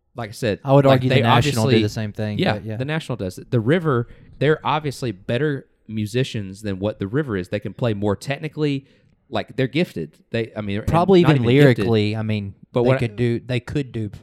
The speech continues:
Speaker 1: Well, what I'm
Speaker 2: something.
Speaker 1: saying is, is that, like, it, and they know that, but people who set out to every song show you how impressive of a musician they are is not interest-, see, that's not interesting to me. I want you to show me how impressive of a musician you are while also fitting it into the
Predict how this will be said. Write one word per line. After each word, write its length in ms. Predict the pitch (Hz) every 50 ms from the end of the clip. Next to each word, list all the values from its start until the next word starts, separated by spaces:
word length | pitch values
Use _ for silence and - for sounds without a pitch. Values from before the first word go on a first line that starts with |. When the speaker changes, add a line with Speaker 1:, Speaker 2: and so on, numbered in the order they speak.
| _ _ _ _ _ _ _ _ _ _ _ _ -
Speaker 1:
Well, 120 | 143 147
what 120 | 143 160 147
I'm 60 | 135
Speaker 2:
something. 100 | 123 127 139 175
Speaker 1:
saying 160 | 175 143 117
is, 180 | 110 107 101
is 120 | - 104 -
that, 200 | - 110 104 92
like, 360 | 104 104 95 92 - - _ _ _ _ _ _ _ _ _ _ _ _ _ _ _ _ _ _ _ _ -
it, 160 | 120 117 _ _
and 180 | - 123 120 113
they 160 | 113 135 175
know 200 | 180 147 110 98
that, 420 | 92 92 87 85 90 - - - -
but 200 | 123 120 - _ _ _ _ _
people 220 | - 180 185 135
who 140 | 151 180 160
set 260 | 139 - - 156 143
out 160 | 143 139 131 -
to 140 | - - -
every 300 | 107 123 117 120 117 107
song 420 | - - 117 113 110 104 98 98
show 200 | 98 - - 104
you 180 | 101 101 95 98
how 160 | 107 104 101
impressive 480 | 95 90 - - 117 107 107 - 104 107
of 100 | 98 95
a 40 |
musician 560 | 98 95 95 92 92 104 107 110 - 135 110 95
they 120 | 92 90
are 300 | 90 87 85 82 87 85 - _ _ _ _ -
is 160 | 113 113 98
not 280 | 101 104 104 107 95 80
interest-, 300 | 104 98 - 104 95 -
see, 100 | - 113
that's 240 | 101 113 135 147 -
not 160 | 135 110 95
interesting 380 | 101 101 - - - 107 90
to 100 | 90 -
me. 340 | 85 82 101 123 120 80 71 - _ _ _ _ _ _
I 120 | - 120
want 260 | 131 147 165 165 143 117
you 80 | 117
to 80 | 110 104
show 220 | 104 - 123 113
me 80 | 110 107
how 160 | 107 107 104
impressive 480 | 95 92 95 - 117 107 - - 104 101
of 120 | 98 92
a 60 | 98
musician 460 | 95 92 92 90 104 117 120 - 117
you 160 | 101 98 95 92
are 140 | 92 92 92
while 160 | 92 92 95
also 400 | - - 104 123 131 - - 107
fitting 460 | 95 - - - - 135 135 143 131 117
it 160 | 117 - _ -
into 320 | 110 127 131 127 - 120
the 200 | 101 101 95 -